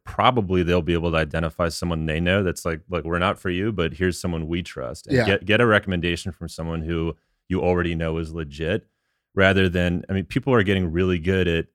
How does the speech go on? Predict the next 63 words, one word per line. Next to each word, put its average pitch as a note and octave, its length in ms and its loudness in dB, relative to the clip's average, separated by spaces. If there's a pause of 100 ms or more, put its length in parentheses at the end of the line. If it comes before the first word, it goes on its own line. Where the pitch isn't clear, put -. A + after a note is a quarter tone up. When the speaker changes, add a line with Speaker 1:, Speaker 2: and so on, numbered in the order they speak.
Speaker 1:
I - 40 -8
mean, G2 120 0
I G#2+ 140 4
get G#2+ 220 0
D F#2 220 -2
Ms E2+ 160 -4
from E2 360 -4 (280)
so-called E2 500 0
agencies D#2+ 640 -2
that F2 100 -6
wanna, D#2+ 240 -6
you E2 120 -4
know, D#2 100 -2
grow E2+ 240 0
my E2 160 -2
Instagram. D#2+ 480 -8
I've F#2+ 180 0 (400)
been G2+ 160 4
around F#2 220 6
the F2 80 2
scene A#2+ 220 0
enough F2 220 2
to F2 100 -2
know F2+ 160 2
that's E2 240 0
all E2 220 0
B D#2+ 220 -2
S, E2 320 0
Speaker 2:
Yeah. A#2 200 0
Speaker 1:
or D#2+ 180 -4
a D#2+ 60 -2
lot E2+ 260 2
of D2 100 -4
it D2 100 -6
is. B1+ 100 -10
Speaker 2:
Yeah. A#2+ 200 2 (180)
Speaker 1:
The G#2 60 -2
kind A2+ 140 4
of G2+ 60 2
people G#2 220 4
who F#2 80 4
would F2 120 0
cold F2+ 300 -2
D E2+ 160 -2
M E2+ 160 0
me D2+ 80 -4
usually D2 180 2
Speaker 2:
Yes. A#2 260 2
Speaker 1:
are. G#1+ 280 -6 (220)
Speaker 2:
Yeah. G2 220 -4 (320)
Speaker 1:
And F2 360 2
it, E2+ 280 0
it, F2 200 -2 (360)
if G2+ 200 -6
you F#2+ 80 0
don't G2+ 280 4
have G2 140 2
a F#2+ 40 2
lot F#2 200 2
of E2 80 -4
experience F2+ 480 -2
starting D#2+ 420 0
out, F2 340 0